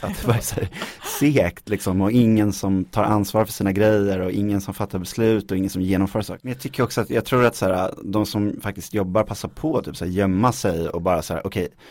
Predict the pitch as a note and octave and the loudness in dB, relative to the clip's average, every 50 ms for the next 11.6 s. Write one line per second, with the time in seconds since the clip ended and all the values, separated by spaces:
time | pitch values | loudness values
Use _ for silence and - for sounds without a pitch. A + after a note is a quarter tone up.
0 | - _ - - - A#2 A#2+ A#2+ - A2+ A2+ - - A2+ - - - C3+ B2 A#2+ | -18 _ -6 -2 0 0 0 0 0 -2 -4 -2 -2 -4 -4 -2 0 0 2 2
1 | A2+ A2+ A2 G#2+ G#2 G2+ A2+ A2+ A2 A2 G#2 - G#2+ F#2+ F2 E2 D#2+ - - - | 2 2 2 2 4 4 6 6 6 4 2 0 -2 -2 -2 -2 -4 -6 -6 -4
2 | - G2+ G2+ G2 F#2 F2+ F2 F2 F2 E2+ F2+ A2 G#2+ G#2 G2+ F#2+ F2+ F2 - - | -2 0 0 0 0 0 0 -2 -2 0 2 2 4 4 4 2 0 -2 -4 -6
3 | F2 F2 F2+ G2 G2 - - - A2+ F#2+ D#2+ D#2+ D#2 - - - - - - D2 | -6 -2 0 0 0 -2 -2 0 0 0 0 0 -4 -6 -8 -10 -10 -8 -8 -10
4 | D#2 - - - - - A2 G#2+ - - - - G2+ G#2 A2 G#2 - - B2+ A#2 | -10 -12 -16 -10 -2 0 0 0 0 -4 -6 -6 -4 -4 -4 -4 -2 0 0 2
5 | A2+ A2 - - G2+ A2 A2 - - - G2+ G2+ G2+ G2 F#2 F2+ F2+ F2 - - | 2 0 0 -2 -2 0 -2 -2 -2 0 2 4 4 4 2 2 0 -2 -4 -6
6 | F2 - - A2 G#2 F2+ E2 D#2+ - - F2+ F2 F2 F2+ - - G2 - - E2 | -8 -8 -4 -4 -2 -2 -2 -2 -4 -2 -2 -2 -2 -4 -4 -6 -6 -6 -8 -8
7 | - - G2+ F#2 F#2 F#2 G2 F#2+ E2+ E2 D#2+ - D#2+ E2+ E2+ E2 - - - - | -4 -2 0 2 2 2 2 0 0 -2 -4 -4 -4 -4 -4 -6 -6 -6 -4 -2
8 | F2 F2+ F2+ E2+ - - F#2 G2+ F#2+ F2 F2 F2 E2+ E2+ - - - F2 F2 E2+ | -2 0 -2 -2 -2 0 0 2 2 0 0 -4 -4 -6 -6 -8 -6 -6 -4 -6
9 | D#2+ - - - - - E2+ D#2+ - F#2 G2 G2+ - D#2+ D#2+ A2 - - - - | -6 -8 -12 -14 -10 -10 -10 -8 -2 0 0 0 0 0 -2 -4 -6 -8 -14 -18
10 | - - - - F#2 - F#2 F#2+ - A2 A2+ A2+ A#2 A2 - G2+ G#2 G2+ G2+ G#2+ | -16 -10 -8 -8 -6 -4 -2 -2 0 2 2 2 2 2 0 0 2 2 4 4
11 | G#2 F#2+ F2 D#2+ - _ - F2+ F#2 F#2+ A#2 A#2+ | 4 2 2 -2 -4 _ -4 -4 -2 -2 -4 -4